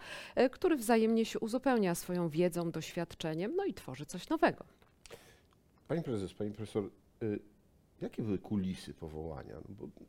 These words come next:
Speaker 2: w koń-, w grudniu pani poprzednik Paweł Tamborski podaje się do dymisji. E, wiadomo,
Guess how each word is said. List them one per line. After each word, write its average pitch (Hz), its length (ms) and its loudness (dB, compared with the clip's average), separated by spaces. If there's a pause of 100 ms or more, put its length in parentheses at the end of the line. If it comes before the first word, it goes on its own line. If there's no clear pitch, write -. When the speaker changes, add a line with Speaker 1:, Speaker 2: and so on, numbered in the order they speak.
(100)
Speaker 2:
w - 160 -20
koń-, 165 240 0
w 127 160 -8
grudniu 151 600 4 (440)
pani 113 200 2
poprzednik 110 400 -2
Paweł 98 240 -4
Tamborski 92 480 -2
podaje 90 260 0
się - 120 -10
do 90 80 -8
dymisji. 123 640 -2 (400)
E, 123 160 -4
wiadomo, 104 760 4